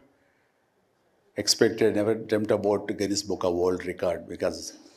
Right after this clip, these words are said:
గిన్నిస్ బుక్కి మనకి ఏంటి సంబంధం అనే ఒక ఆలోచన ఏమైనా ఉంటుంది కదా సహజంగా. అలాగే నాకు అలాంటి ఆలోచన ఏమి లేదు. అలాంటిది నేను ఎదురు చూడనటువంటి ఒక గొప్ప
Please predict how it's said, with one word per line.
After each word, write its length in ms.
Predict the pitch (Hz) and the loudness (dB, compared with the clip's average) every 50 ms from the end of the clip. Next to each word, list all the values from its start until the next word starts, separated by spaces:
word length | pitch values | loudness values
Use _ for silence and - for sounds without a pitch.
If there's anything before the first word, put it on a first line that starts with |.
| - - - - - - - | -20 -20 -20 -20 -14 -2 0
గిన్నిస్ 280 | 104 101 107 107 110 113 | 4 4 6 6 6 8
బుక్కి 300 | 120 123 123 120 - 123 | 8 8 8 8 6 6
మనకి 480 | 104 101 104 107 107 104 113 98 95 | 8 8 6 6 6 6 6 6 8
ఏంటి 140 | 107 117 113 | 8 6 6
సంబంధం 560 | - - 117 107 107 110 104 104 104 107 104 | 8 8 10 10 10 8 8 8 8 8 10
అనే 380 | 101 101 101 104 104 101 98 90 | 10 10 8 8 6 6 4 4
ఒక 320 | 87 87 - 90 87 - - - - - | 2 4 6 6 6 6 4 0 0 4
ఆలోచన 500 | - 87 92 98 110 117 117 - 110 101 | 6 8 10 10 10 8 10 8 6 8
ఏమైనా 400 | 95 95 95 95 95 95 87 85 - - - - _ - - _ _ _ _ - | 8 6 6 6 6 6 4 4 -2 -10 -16 -20 _ -20 -20 _ _ _ _ 0
ఉంటుంది 300 | 104 107 104 117 127 110 | 2 4 8 8 8 10
కదా 160 | 110 107 95 95 | 10 8 10 8
సహజంగా. 540 | - - 95 95 92 87 92 87 92 87 | 8 6 6 6 6 4 4 4 6 6
అలాగే 560 | 87 92 98 98 95 101 101 92 85 82 85 - - - - - - - - - - - - - - - _ _ _ _ _ _ - - | 8 8 8 8 10 10 8 8 8 4 2 -4 -12 -18 -20 -18 -18 -18 -18 -20 -20 -20 -20 -20 -20 -20 _ _ _ _ _ _ 6 8
నాకు 160 | 101 98 101 | 8 10 12
అలాంటి 300 | 98 101 101 101 95 98 | 12 12 12 12 12 10
ఆలోచన 460 | 98 95 101 107 110 107 110 120 98 | 10 10 12 10 10 10 8 8 8
ఏమి 200 | 95 98 98 87 | 8 6 6 6
లేదు. 200 | 90 95 95 95 | 4 2 4 4
అలాంటిది 840 | 92 90 104 113 127 139 139 147 127 113 110 110 120 135 156 - - - - - - - | 4 6 10 10 10 10 10 8 8 8 8 8 8 6 4 2 0 -4 -8 -6 2 4
నేను 140 | 120 117 113 | 6 8 8
ఎదురు 380 | 107 98 95 98 110 143 165 | 8 8 8 10 12 12 12
చూడనటువంటి 1040 | - - - - 147 147 151 151 147 135 123 131 127 127 113 - - 107 107 107 107 107 | 12 12 10 10 12 12 12 12 12 12 12 10 8 8 8 8 6 6 6 4 2 0
ఒక 120 | 95 - | 4 4
గొప్ప 380 | 98 87 87 101 98 - - 131 | 4 6 8 6 6 8 10 10